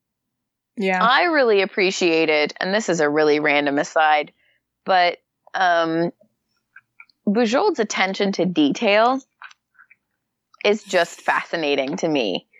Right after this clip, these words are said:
Speaker 2: Like, each of these books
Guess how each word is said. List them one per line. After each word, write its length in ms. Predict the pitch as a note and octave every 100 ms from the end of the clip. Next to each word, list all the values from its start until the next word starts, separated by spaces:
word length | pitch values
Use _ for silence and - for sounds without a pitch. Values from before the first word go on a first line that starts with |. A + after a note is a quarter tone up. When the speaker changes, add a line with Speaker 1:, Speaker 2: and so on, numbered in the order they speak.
| _ - - -
Speaker 2:
Like, 540 | F3 E3+ E3+ G3+ - - _ _ _ _ _
each 280 | G#3+ B3+ -
of 140 | C4+ G3+
these 460 | F#3 G3 F#3+ F#3+
books 800 | G3 E3 E3 - _ - - -